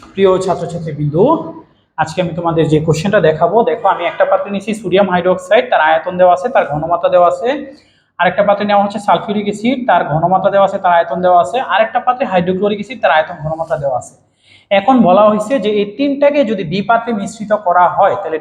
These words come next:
ডি পাত্রে পিএইচ এর মান নির্ণয় করো। অথবা অঙ্কটা এইভাবে আসতে পারে যে ডি পাত্রে এই তিনটা মিশ্রিত করা হলে ডি পাত্রে মিশ্রণের প্রকৃতি কেমন হবে, অম্লীয় হবে না ক্ষারীয় হবে। আচ্ছা, এটা অ্যান্সার করার জন্য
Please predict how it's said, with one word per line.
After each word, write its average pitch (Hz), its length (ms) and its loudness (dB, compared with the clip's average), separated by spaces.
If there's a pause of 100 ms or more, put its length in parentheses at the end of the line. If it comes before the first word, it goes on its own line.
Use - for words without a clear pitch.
ডি 202 80 0 (120)
পাত্রে 226 260 0 (140)
পিএইচ 214 360 0
এর 185 120 -4
মান 247 200 0
নির্ণয় 165 300 -6
করো। 151 100 -2 (100)
অথবা 226 220 -2
অঙ্কটা 233 240 -2
এইভাবে 240 300 2
আসতে - 240 -6
পারে 247 160 4 (680)
যে 175 60 0 (120)
ডি 202 100 2 (120)
পাত্রে 269 300 2
এই - 100 -4
তিনটা 233 200 0 (100)
মিশ্রিত 233 300 -8 (100)
করা 214 200 4
হলে 226 120 0 (100)
ডি 185 140 -6
পাত্রে 202 260 -4
মিশ্রণের 196 440 -12
প্রকৃতি 196 340 -10 (160)
কেমন 185 260 2 (120)
হবে, 147 200 0 (180)
অম্লীয় 214 360 4
হবে 262 240 0
না 294 60 -2 (100)
ক্ষারীয় 160 360 0
হবে। 127 180 -8 (1300)
আচ্ছা, 151 160 -2 (100)
এটা 254 140 4
অ্যান্সার 254 280 2
করার 262 180 4
জন্য 254 120 2